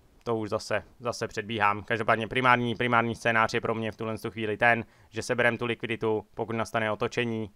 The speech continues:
tak je to za mě long, target zde, stopka zde. To je asi všecko, co jsem chtěl dneska sdělit. Eh, co máme za den čtvrtek, takže ještě zítra uvidíme, jak se to teda dneska vyvine.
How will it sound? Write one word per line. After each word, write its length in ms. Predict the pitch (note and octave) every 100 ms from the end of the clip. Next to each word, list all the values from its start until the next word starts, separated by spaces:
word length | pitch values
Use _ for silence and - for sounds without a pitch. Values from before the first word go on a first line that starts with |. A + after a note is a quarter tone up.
| _
tak 160 | - G#2+
je 80 | A2+
to 160 | A#2
za 120 | G#2 A2+
mě 160 | A2
long, 440 | A2 A2 A2 - _ _ -
target 320 | G#2+ G#2+ G2+
zde, 260 | G2+ G#2 - _ _
stopka 380 | - A2 - G#2+
zde. 220 | F#2 G2+ - _ _ _ _ _ _ _ _ _
To 80 | C3
je 120 | B2
asi 200 | B2 -
všecko, 340 | A2 A#2 - A2+
co 120 | A2
jsem 160 | A#2
chtěl 160 | G2+ A2+
dneska 280 | A2+ - G#2
sdělit. 460 | G2 C#3 C#3+ C#3
Eh, 1300 | - - _ _ _ _ _ _ _ C3 A#2+ A#2+ A#2
co 120 | G2+ A#2
máme 220 | B2 A#2+
za 100 | A2+
den 140 | G#2+
čtvrtek, 420 | G2+ C#3+ C#3+ C3
takže 200 | - G#2
ještě 340 | A#2 - A2+ G2 -
zítra 480 | - C#3+ C#3+ C3+ - -
uvidíme, 520 | A#2 A#2+ A#2+ A#2 A2 -
jak 140 | A2
se 100 | A2+
to 120 | A2+
teda 240 | A2+ A#2 A2
dneska 320 | A2+ - A2
vyvine. 460 | B2 D#3 D3+ C#3+